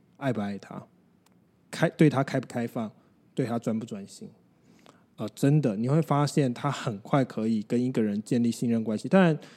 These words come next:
你也说有些小孩子他比较内向或什么，但我的意思就是说，一些外向的小孩其实他是知道的。所以，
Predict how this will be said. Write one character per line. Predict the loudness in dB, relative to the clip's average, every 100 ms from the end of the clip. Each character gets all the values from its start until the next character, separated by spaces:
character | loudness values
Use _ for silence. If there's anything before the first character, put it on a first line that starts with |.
| -6
你 | 2
也 | 2
说 | 2 4 4
有 | 4
些 | 4
小 | 4 4
孩 | 0
子 | -2
他 | -4
比 | -2
较 | 0
内 | 2 2
向 | 0 -2 -2
或 | -4
什 | -6
么， | -2
但 | 2
我 | 2
的 | 0
意 | 0 -2
思 | -2
就 | -2 -2
是 | 0
说， | -2
一 | -2
些 | 0 2
外 | 4 6 6
向 | 4 0
的 |
小 | 0 -4
孩 | -8 -10
其 | -4 -2
实 |
他 | -2
是 | -2 -4
知 | -4
道 | -4 -4 -6
的。 | -14 -20 -20 -20 -20 -20 _
所 | 0 6
以， | 6 6 4 0